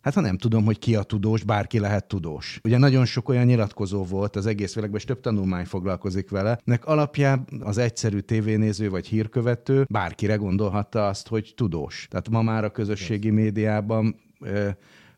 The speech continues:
mindenki mondhatja magáról tudós, és mind a két oldalon a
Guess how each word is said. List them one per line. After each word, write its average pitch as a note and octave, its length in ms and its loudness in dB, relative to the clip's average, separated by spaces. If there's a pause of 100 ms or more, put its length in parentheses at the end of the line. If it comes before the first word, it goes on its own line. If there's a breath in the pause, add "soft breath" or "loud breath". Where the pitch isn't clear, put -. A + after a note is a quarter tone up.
(140)
mindenki G#2 460 2
mondhatja G#2 420 2
magáról G#2 380 2
tudós, A#2+ 280 -2
és A2 80 -8
mind D3+ 200 6
a A2 80 2
két A#2+ 260 0
oldalon G#2 400 2
a G2+ 160 0